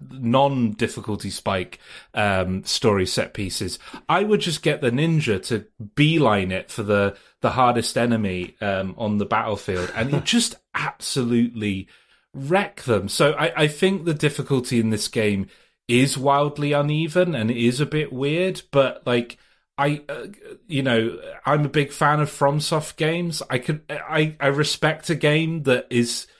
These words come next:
Speaker 1: stacking things against me, as long as I can, <laughs> as long as I can bite back,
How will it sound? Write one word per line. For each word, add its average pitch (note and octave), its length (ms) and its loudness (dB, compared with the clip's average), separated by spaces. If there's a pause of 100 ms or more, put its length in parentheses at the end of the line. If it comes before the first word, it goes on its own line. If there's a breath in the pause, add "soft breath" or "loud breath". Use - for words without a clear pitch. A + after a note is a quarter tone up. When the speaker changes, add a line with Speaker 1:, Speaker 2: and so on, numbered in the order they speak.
(160 soft breath)
Speaker 1:
stacking B2 580 -2
things C3+ 440 -4
against B2 640 -2
me, F3+ 320 -4 (500 soft breath)
as C#3+ 240 2
long F3 260 4
as E3+ 160 2
I D#3 160 2
can, C3+ 280 -4 (140)
<laughs> - 180 -6
as - 260 -2
long E3 180 2
as D3 180 0
I C3+ 100 -4
can B2 200 -4
bite G#2 340 -2
back, - 400 -6